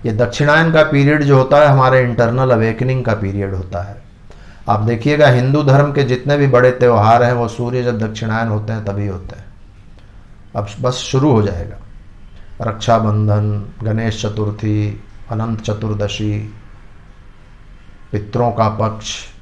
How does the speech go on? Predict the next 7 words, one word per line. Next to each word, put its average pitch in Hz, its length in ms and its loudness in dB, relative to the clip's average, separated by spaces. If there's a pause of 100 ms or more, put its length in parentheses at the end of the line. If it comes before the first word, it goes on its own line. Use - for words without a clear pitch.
(460)
नवरात्रि, 107 960 -2
दुर्गा 107 380 -2
पूजा, 107 460 -4
दशहरा, 104 880 -4 (580)
दीपावली, 107 680 0
भाई 104 360 -2
दूज, 104 320 -4